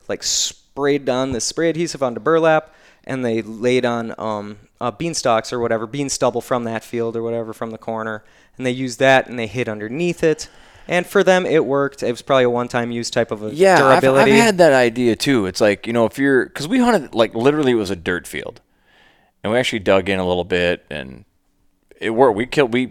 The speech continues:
Speaker 2: ran traffic on the feed field in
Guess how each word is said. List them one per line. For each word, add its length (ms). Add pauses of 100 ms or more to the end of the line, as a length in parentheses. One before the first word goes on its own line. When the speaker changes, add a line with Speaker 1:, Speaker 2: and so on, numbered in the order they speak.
(140)
Speaker 2:
ran 260
traffic 560 (320)
on 200
the 80
feed 260
field 380 (420)
in 280